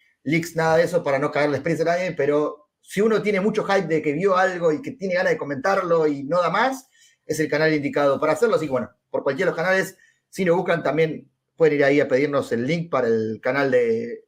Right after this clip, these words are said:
de Maxi de los cómics. Terminado el momento spam,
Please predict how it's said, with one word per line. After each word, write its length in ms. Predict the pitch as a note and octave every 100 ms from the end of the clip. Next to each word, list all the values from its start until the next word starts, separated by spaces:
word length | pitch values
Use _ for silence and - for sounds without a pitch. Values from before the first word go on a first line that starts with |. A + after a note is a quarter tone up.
| _
de 180 | C3+ C#3
Maxi 320 | E3+ - D3
de 80 | B2+
los 180 | A#2
cómics. 400 | - - - - _ _ _ _ _ - _ _ _ _ _ _ _ _ _ _ _ -
Terminado 380 | D4 A#3+ B3+ A3+
el 40 |
momento 280 | G#3+ A3 G#3+
spam, 480 | - C#4 C#4+ C#4+